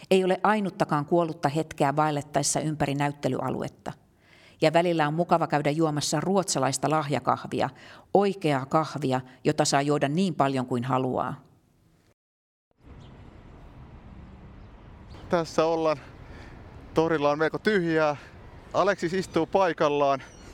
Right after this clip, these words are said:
Speaker 2: Kun puhumme nimenomaan tänään täällä vuoden neljäkymmentäviisi tapahtumista, niin tähän on joku käynyt tussilla tuhrustamassa Sieg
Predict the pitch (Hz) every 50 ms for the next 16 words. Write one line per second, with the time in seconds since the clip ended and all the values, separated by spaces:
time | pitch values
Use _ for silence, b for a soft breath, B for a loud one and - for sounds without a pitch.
0 | B - - - B B B B B B - 117 - 143 131 139 135 131 127 127
1 | 135 131 131 127 127 127 127 127 123 120 120 127 131 - - - - - B B
2 | B B B B B B B - - - - - - 135 135 139 131 127 120 -
3 | - 143 135 131 127 127 135 135 131 127 135 143 135 123 135 - - 165 170 156
4 | 135 - - 139 - - 120 117 - 139 120 120 113 - - 123 117 113 - 135
5 | 123 123 120 117 113 127 127 123 120 - 131 113 110 113 110 - - - - -
6 | B B B B B B B B B B B B B B B B B B B B
7 | - - - - - - - - - 147 143 147 139 - - 139 117 117 - 139
8 | 131 123 123 113 - - 120 104 - 120 - - 147 131 117 -